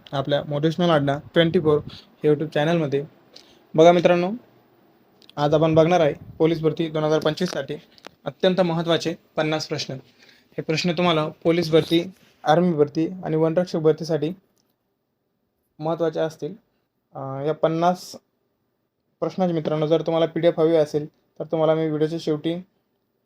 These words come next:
एक नंबर देतो किंवा तुम्हाला खाली स्क्रीनवर नंबर दिसत असेल, त्या नंबरवर तुम्ही फक्त जीके असा मेसेज टाका, तुम्हाला मी ग्रुपमध्ये ॲड करेल.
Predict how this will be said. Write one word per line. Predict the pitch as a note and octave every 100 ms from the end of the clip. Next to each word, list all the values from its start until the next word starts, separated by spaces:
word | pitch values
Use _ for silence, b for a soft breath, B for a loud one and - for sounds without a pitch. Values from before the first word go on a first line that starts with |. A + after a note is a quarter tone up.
| _ _ _ _ _ _ -
एक | D3 E3
नंबर | D#3 F#3
देतो | E3+ D#3 D#3+ G3+ _ _ _ _ _ -
किंवा | D#3
तुम्हाला | D#3+ D#3+ D#3+ D#3+
खाली | D#3 D#3+ - -
स्क्रीनवर | - D#3+ D#3 D#3
नंबर | D#3 E3 D#3+
दिसत | D#3+ D#3
असेल, | D3 F#3 - _ _
त्या | -
नंबरवर | D#3 D#3+ F#3 F3
तुम्ही | E3 E3 F3+
फक्त | D#3 E3
जीके | D#3 E3 F#3
असा | F3 F3+
मेसेज | E3 G3+ F#3
टाका, | D#3 D#3+ F#3+ _ _ -
तुम्हाला | E3 D#3+
मी | E3 E3
ग्रुपमध्ये | E3+ E3+ F3 D#3+ F#3+ _ _
ॲड | D3 E3
करेल. | E3 D3+ E3+